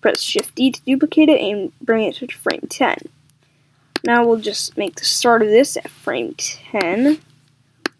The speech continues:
Now if we play it, we have a bobbing motion. So now in order for this to work, we're just going to add a keyboard sensor and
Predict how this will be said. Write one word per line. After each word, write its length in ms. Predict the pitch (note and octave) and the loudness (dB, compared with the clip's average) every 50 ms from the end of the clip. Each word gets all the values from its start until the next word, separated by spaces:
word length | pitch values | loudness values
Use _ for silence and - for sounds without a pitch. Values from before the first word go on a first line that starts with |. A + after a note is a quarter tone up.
| - _ _ _ _ _ _ _ - | -20 _ _ _ _ _ _ _ -2
Now 260 | - A#3+ C#4 D4 C#4+ | 2 4 6 6 6
if 140 | C#4 - - | 4 2 0
we 100 | F#4 E4 | -4 -6
play 420 | - - - D#4 D#4+ C#4 A3+ B3 | -4 2 6 6 6 8 6 4
it, 80 | C#4 G#4+ - _ _ _ _ _ - | 2 0 -2 _ _ _ _ _ -2
we 160 | G3+ F#3+ G3+ | 2 4 4
have 360 | G#3 A#3 B3 B3 B3+ B3+ B3+ | 4 6 4 4 4 4 2
a 140 | - C4+ C#4 | 2 0 0
bobbing 560 | A#3+ C4+ - D4 E4 F4+ F#4 F4 D4 A3+ D3+ - | 0 2 2 4 4 4 4 4 2 0 -2 -6
motion. 640 | - - - - - - - D#2 D#3 - - D4 - _ _ _ _ _ _ _ _ _ _ _ _ _ _ _ _ _ | -6 -6 -8 -8 -8 -8 -6 -4 -4 -4 -4 -6 -6 _ _ _ _ _ _ _ _ _ _ _ _ _ _ _ _ _
So 180 | - - C#4 | 0 0 2
now 340 | C4 C4 D4+ F4 F#4+ F#4+ F4+ C#4+ | 4 4 4 4 4 4 2 2
in 220 | C4 B3 B3 A#3+ | 2 2 2 0
order 380 | - - A#3+ C#4 C#4+ C#4+ C#4+ C4+ | 2 4 4 6 6 4 4 2
for 160 | - - B3+ | 0 -2 -2
this 280 | A#3 A#3 - - - - | 0 0 0 0 -2 -2
to 100 | - A#3+ | -4 -2
work, 360 | A3 C#4 D#4 F4 E4+ - - | 2 4 4 4 2 0 0
we're 140 | C4+ B3+ B3+ | 0 2 2
just 220 | A#3 - - - - | 2 0 -2 0 2
going 300 | - B3 A#3+ A#3 A3+ A3 | 2 2 4 2 0 -2
to 220 | - - A3 F#3 | -2 -4 -2 0
add 280 | - G#3 F#3+ D#3+ - - - | 0 0 0 0 -2 -2 -2
a 260 | C#3+ B2 G2 E2 - | 0 0 0 0 -4
keyboard 540 | - - - - A#3+ G3 - G3 D#3 D3 - | -6 -8 -6 -6 -4 0 0 0 0 0 -2
sensor 640 | - - - - B2 - - B3 C4+ D4 D#4+ D#4 D#4 _ _ _ _ _ _ _ _ - - _ _ - - - - - _ _ _ _ _ _ - | -4 -4 -4 -6 -4 -4 0 2 6 6 6 4 2 _ _ _ _ _ _ _ _ -16 -16 _ _ -10 -10 -10 -14 -20 _ _ _ _ _ _ -6
and 400 | C#3+ E3 - C#3+ A#2+ - - | -4 -4 -4 -4 -6 -8 -12